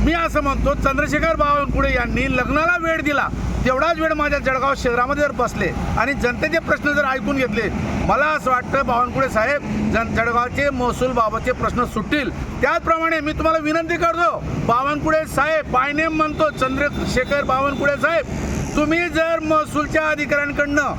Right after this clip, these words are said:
रेती मातीचे हप्ते घेतले नाहीत, तर माझ्या जळगाव शहरात अवैध रेती मातीची चोरी होणार नाही, याचं मी तुम्हाला पूर्णपणे खात्रीने सांगतो. जर तुम्हाला वाटत असेल माझं विधान आक्षेपार्ह आहे, या जळगावला वेळ द्या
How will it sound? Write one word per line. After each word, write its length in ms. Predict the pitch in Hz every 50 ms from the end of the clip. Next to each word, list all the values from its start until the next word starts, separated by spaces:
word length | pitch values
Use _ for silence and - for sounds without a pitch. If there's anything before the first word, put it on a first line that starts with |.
| - - - - - - -
रेती 340 | 254 302 302 - 302 320 330
मातीचे 460 | 320 311 302 302 302 311 294 - 320
हप्ते 360 | 302 277 269 - - 294 302
घेतले 420 | 269 277 269 269 - - 294 294 294
नाहीत, 400 | 277 294 349 359 330 285 269 220 226 - - - - - - -
तर 100 | - 294
माझ्या 380 | 285 277 262 262 269 302 311 311
जळगाव 360 | 277 277 269 269 269 285 285 226 -
शहरात 320 | 254 247 240 262 285 285 277 - - - - - - - - - 254
अवैध 360 | 254 254 285 330 330 330 311
रेती 480 | 294 285 277 269 277 269 277 277 277 -
मातीची 680 | - - - - - 170 165 156 - 135 139 - -
चोरी 320 | - 240 233 233 254 254 254
होणार 420 | 247 233 226 226 226 233 240 247 262
नाही, 760 | - - - 226 233 240 247 240 233 269 294 269 - - 269 262 - - 220
याचं 260 | 247 240 233 - 277
मी 80 | 269 269
तुम्हाला 360 | 233 262 262 262 262 277 277
पूर्णपणे 520 | 262 - - 277 294 285 285 262 269 277 269 - -
खात्रीने 500 | 233 226 226 - 240 247 247 269 269 240
सांगतो. 500 | - 277 294 302 285 320 294 247 - - - - - -
जर 140 | 311 359 349 -
तुम्हाला 280 | 330 311 311 311 302 285
वाटत 320 | 277 277 269 277 277 233
असेल 560 | 269 254 - 269 311 330 - - - - - -
माझं 300 | 294 285 277 277 320 330
विधान 260 | 320 285 302 302 285
आक्षेपार्ह 580 | 262 262 196 - 233 262 - 262 240 240 240 240
आहे, 260 | 214 202 208 277 320 320 - - - - - - 269
या 180 | - 254 349 370 330
जळगावला 420 | 339 330 302 262 269 247 208 160 - -
वेळ 340 | - - 156 247 339 359 349
द्या 180 | 294 269 165